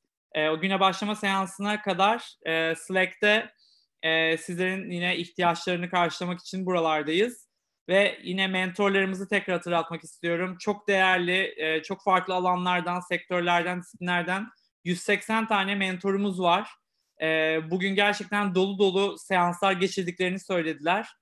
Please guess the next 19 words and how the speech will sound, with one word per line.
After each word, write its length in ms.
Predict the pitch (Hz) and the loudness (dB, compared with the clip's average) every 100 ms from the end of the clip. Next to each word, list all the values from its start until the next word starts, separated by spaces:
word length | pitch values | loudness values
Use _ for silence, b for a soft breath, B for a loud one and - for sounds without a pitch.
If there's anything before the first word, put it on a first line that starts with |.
| _ _ _ | _ _ _
Hala 520 | 202 208 202 202 175 | 2 4 6 4 4
onlardan 640 | 180 180 185 180 190 190 - | 0 0 0 2 0 -2 -2
randevu 460 | 165 170 180 190 190 | 2 2 2 2 4
alma 260 | 185 180 | 4 0
şansınız, 500 | 170 185 180 - 180 | -4 -4 -6 -8 -8
onlarla 380 | 170 170 175 185 | -6 -2 0 0
görüşme 380 | 175 175 - 185 | 0 -4 -4 -6
şansınız 580 | 185 175 170 185 185 175 | -4 -4 -4 -8 -8 -2
var. 260 | 170 202 - - _ _ _ - | 0 0 -6 -20 _ _ _ 0
Airtable'ı 720 | 202 202 202 196 185 180 190 | 2 2 4 2 2 0 -2
kullanarak, 580 | 185 190 185 190 185 202 - - 160 | -2 -2 0 2 2 0 -4 -8 -2
e, 320 | 160 160 160 | 0 0 0
bu 80 | 180 | 0
mentorlara 640 | 180 180 180 185 180 185 | -2 -2 -2 -2 0 0
ulaşabilirsiniz. 840 | 180 180 196 180 185 180 165 175 | -2 -2 -4 -4 -4 -6 -12 -12
Tekrar 340 | - 175 180 175 | -8 -2 0 0
bunu 100 | 175 | -4
hatırlatmak 420 | 170 180 175 180 | -4 -2 -2 -8
istiyorum. 520 | - _ 160 175 240 | -14 _ -2 -2 -6